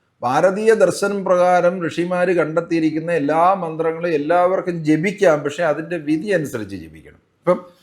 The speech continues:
അറുപത്താറ് കെ വി ലൈനെ പിടിക്കാം നമുക്ക്, അത് ഓവർസിയർ പിടിക്കും, ഗ്ലൗസ് ഇട്ടിട്ട് എവിടെ പിടിക്കണമെന്നറിയാം. അല്ലാത്തവൻ പിടിച്ചാൽ എന്ത് പറ്റും? അതവിടെ ഇരിക്കും. അങ്ങനെയുമുണ്ട് മന്ത്രത്തിൽ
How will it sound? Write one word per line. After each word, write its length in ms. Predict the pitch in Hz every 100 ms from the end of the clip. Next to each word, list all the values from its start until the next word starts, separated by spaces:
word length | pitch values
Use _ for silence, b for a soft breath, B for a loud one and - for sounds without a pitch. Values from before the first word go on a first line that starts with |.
| B B
അറുപത്താറ് 400 | 156 202 208 220
കെ 160 | 208 214
വി 80 | 208
ലൈനെ 280 | 196 202
പിടിക്കാം 420 | 180 180 185 202 151
നമുക്ക്, 260 | 127 101 - _ _ _ _ _ _ _ _ _ -
അത് 60 | 156
ഓവർസിയർ 520 | 165 208 202 214 208
പിടിക്കും, 380 | 160 139 139 135
ഗ്ലൗസ് 360 | 143 185 190
ഇട്ടിട്ട് 260 | 180 175 165
എവിടെ 240 | 147 180
പിടിക്കണമെന്നറിയാം. 760 | 156 147 165 170 143 - - - _ _ _ _ _
അല്ലാത്തവൻ 520 | 123 143 175 180 196 170
പിടിച്ചാൽ 300 | 156 165 147
എന്ത് 160 | 147
പറ്റും? 540 | 135 - 110 117 - - - _ _ _ _ _ _ -
അതവിടെ 280 | 113 113
ഇരിക്കും. 280 | 87 85 - - -
അങ്ങനെയുമുണ്ട് 680 | 120 156 180 196 147 110 101
മന്ത്രത്തിൽ 520 | 107 123 135 139